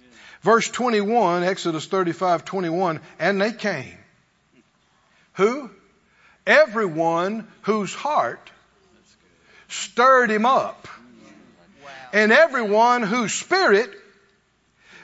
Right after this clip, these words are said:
made him willing. Does that sound like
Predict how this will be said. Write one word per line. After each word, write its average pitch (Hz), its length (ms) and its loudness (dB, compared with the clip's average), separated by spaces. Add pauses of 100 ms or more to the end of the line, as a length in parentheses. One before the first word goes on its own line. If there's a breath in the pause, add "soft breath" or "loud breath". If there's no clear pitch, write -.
made 214 240 2
him 214 160 0
willing. 208 380 -2 (2250)
Does 220 120 -2
that 220 40 -4
sound 233 300 2
like 208 200 4